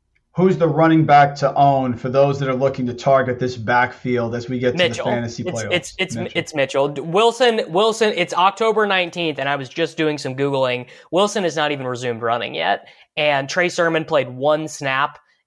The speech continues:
Speaker 2: in that game against Cardinals. One, it's, it's clearly Elijah Mitchell is clearly the lead guy there, in my opinion.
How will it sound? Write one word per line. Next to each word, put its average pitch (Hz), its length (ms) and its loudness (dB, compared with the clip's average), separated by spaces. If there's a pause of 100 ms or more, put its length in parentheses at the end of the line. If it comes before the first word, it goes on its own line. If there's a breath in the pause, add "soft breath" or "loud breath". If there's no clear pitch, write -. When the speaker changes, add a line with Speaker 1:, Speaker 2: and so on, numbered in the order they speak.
Speaker 2:
in 135 500 -2
that 135 160 -2
game 139 200 -2
against 135 260 -8
Cardinals. 143 400 -2
One, 143 340 -2
it's, 147 240 -4
it's 151 240 -4
clearly 190 460 2
Elijah 123 360 0
Mitchell 117 300 -8
is - 80 -10
clearly 120 420 -2
the 120 100 -8
lead 143 200 -8
guy 135 200 -2
there, 180 240 0
in 160 100 -6
my 170 140 0
opinion. 196 340 -2